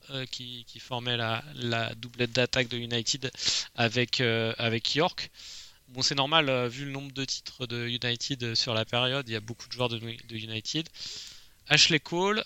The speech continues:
arrière gauche, euh, de Chelsea, euh, Didier Drogba, Patrice Evra, Les Ferdinand, euh, l'attaquant de Newcastle. C'est probablement le, le joueur, euh, le joueur de la section dont je me rappelle, euh, le moins, euh,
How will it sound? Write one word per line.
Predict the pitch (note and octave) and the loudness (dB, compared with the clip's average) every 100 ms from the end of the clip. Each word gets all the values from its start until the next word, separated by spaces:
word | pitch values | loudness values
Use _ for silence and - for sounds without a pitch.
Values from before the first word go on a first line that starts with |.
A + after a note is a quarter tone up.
| - | -6
arrière | - B2+ C3 C3 | -4 -2 2 0
gauche, | B2 C3+ - B2 | 2 4 6 6
euh, | A2+ A2+ A2 | 2 0 -2
de | A2+ | 0
Chelsea, | - A#2+ G#2+ - F3+ G3 G#3 - B2 | 2 2 2 4 6 6 4 0 -2
euh, | A2+ G2+ | 2 2
Didier | G2+ A#2 A2+ | 2 -2 0
Drogba, | A2+ A#2+ C#3 E3+ F#3 F#3 - - - - | 0 0 2 6 6 4 -6 -20 -20 -6
Patrice | - D3+ - C#3 - | 0 0 0 0 2
Evra, | D3 D3 D#3+ E3 F3+ - - - - | 2 4 6 6 2 -6 -20 -20 0
Les | C#3+ | 4
Ferdinand, | D3 - D3 C#3 C#3 C#3+ D3 C#3+ - - - | 4 6 4 4 2 0 0 0 -2 -4 -6
euh, | A#2 A2+ | -2 0
l'attaquant | A#2 C3 C#3 C#3+ - D3+ C#3 | 2 2 4 2 0 -2 -2
de | B2+ | -4
Newcastle. | A#2+ D3+ D3+ C3 D3+ E3+ A#3+ | -6 -2 2 4 4 2 -2
C'est | - - - - | -10 -12 -14 -14
probablement | - E3 F#3 F#3 F#3+ | 0 2 4 2 2
le, | G3+ D#3+ D3+ D3 C#3+ C#3 C#3+ C#3+ - | 4 4 4 2 -4 -12 -18 -20 -18
le | C3+ C3+ | -12 -10
joueur, | B2+ C3+ C#3+ D#3 C#3+ | -8 -4 0 2 4
euh, | B2+ B2 B2 | 2 2 -2
le | B2+ B2 | -6 -8
joueur | B2 C3+ | -4 0
de | C3 | 4
la | |
section | A#2+ C3+ - D3+ | 4 2 -2 -10
dont | D3 A#2+ | -12 -14
je | A#2 | -14
me | A2+ | -6
rappelle, | A2+ A2+ - B2+ | 2 2 2 -2
euh, | B2 A2+ | 0 -4
le | A2 | -6
moins, | A2 A2+ B2 B2+ A#2 | -10 -12 -6 -4 -2
euh, | G#2+ | -4